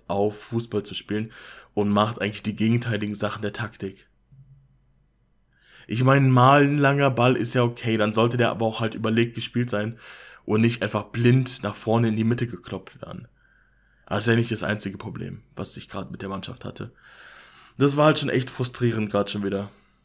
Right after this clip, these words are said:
Ich hoffe, das läuft jetzt gegen Brescia besser. Die, ach du Scheiße, Elite Charm. Hä?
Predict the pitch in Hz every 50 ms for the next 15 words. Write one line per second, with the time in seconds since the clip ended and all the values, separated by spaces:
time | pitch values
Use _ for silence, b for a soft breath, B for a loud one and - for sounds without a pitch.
0 | b b b _ _ _ _ _ _ _ _ - - 92 - 123 120 120 123 117
1 | 110 113 - - - - 110 110 110 123 117 - - 113 110 107 107 113 120 120
2 | 117 107 101 107 - - 110 107 123 123 - b b b b b b b b b
3 | b b b b b b _ _ - - 101 95 95 98 95 92 101 123 - _
4 | _ _ _ _ _ _ - - 90 - - - - - 92 92 - - - 95
5 | 101 117 120 - - - - 101 98 101 107 127 135 - _ _ _ _ _ _
6 | _ _ _ _ _ _ _ _ _ _ _ _ _ - 117 131